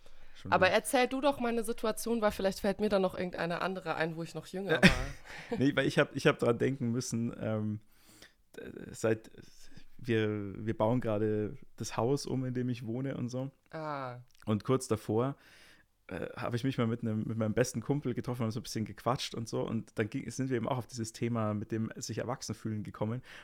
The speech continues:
Speaker 1: Und wir haben beide festgestellt, dass, also,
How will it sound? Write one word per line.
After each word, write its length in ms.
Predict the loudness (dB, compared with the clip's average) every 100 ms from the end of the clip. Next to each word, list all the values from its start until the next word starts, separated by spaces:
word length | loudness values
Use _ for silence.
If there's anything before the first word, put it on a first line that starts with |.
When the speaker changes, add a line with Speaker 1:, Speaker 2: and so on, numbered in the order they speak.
| 0
Speaker 1:
Und 80 |
wir 60 | 2
haben 80 | 4
beide 260 | 4 4
festgestellt, 760 | 4 0 -2 -4 -4 -4 -4 -6 -16 -20 -20 -20 -20 -20 -6
dass, 200 | 0 0
also, 320 | 0 0 0